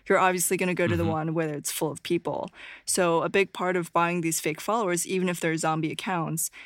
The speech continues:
Speaker 1: is simply to seem more trustworthy or credible to new followers. And then after you kind of buy these fake followers, then you need to obviously create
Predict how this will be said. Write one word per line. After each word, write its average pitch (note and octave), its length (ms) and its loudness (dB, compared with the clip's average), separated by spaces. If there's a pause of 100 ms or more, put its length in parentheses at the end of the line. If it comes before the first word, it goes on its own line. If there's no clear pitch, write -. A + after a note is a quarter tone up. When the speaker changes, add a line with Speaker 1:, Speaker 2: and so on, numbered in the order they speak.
(140)
Speaker 1:
is F3+ 140 2
simply F3 380 0
to F3 100 -2
seem E3+ 340 0
more D#3 540 -4
trustworthy G#3 680 0
or E3 160 0
credible D#3+ 680 -2 (240)
to - 100 -2
new E3+ 160 2
followers. D#3 760 0 (280)
And F#3+ 100 2
then F#3+ 120 2
after F3+ 340 2
you E3 440 2
kind E3 220 -4
of D#3 160 -6 (140)
buy E3 440 2
these D#3 680 -2
fake D#3+ 240 -2
followers, E3 640 0 (420)
then F#3+ 280 4
you F3 120 2
need E3 240 0
to F3 140 -2
obviously D#3 640 -2
create D#3 480 -2